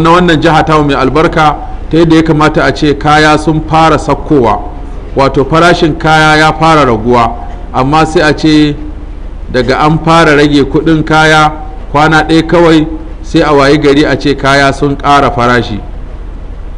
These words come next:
Jama'a suna ta murna, da fatan wannan takarda za ta ƙaraso wajenka." To ta ƙaraso, an karanta kuma 'yan kasuwa sun ji. Saboda haka ya kamata tun da Allah ya sa abubuwa suna yin ƙasa,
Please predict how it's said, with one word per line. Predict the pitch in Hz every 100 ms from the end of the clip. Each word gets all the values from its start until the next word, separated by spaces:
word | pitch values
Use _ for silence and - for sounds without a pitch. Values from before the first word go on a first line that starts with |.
| - 110
Jama'a | 131 147 156 151 147 147 - -
suna | - 160 156 131
ta | 139
murna, | 139 147 151 143 139 - - - - - -
da | 120
fatan | 139 143 151
wannan | 151 151 135
takarda | 139 147 127 120 127
za | 131 135
ta | 139
ƙaraso | - 135 131 131 139 131
wajenka." | 127 127 131 123 107 -
To | 131
ta | 131 160
ƙaraso, | 165 165 156 160
an | 151
karanta | 151 151 131 131
kuma | 123 143
'yan | 143
kasuwa | 143 120 120 113
sun | 117 113
ji. | 110 110 - - - - - - - - -
Saboda | 120 160 151
haka | - 117
ya | 147
kamata | 143 135 135 131 120
tun | 135 139
da | 135
Allah | 139 139 127
ya | 131
sa | 127 135 113 110
abubuwa | 131 139 135 135
suna | - 135 127
yin | 131
ƙasa, | 123 160 - 139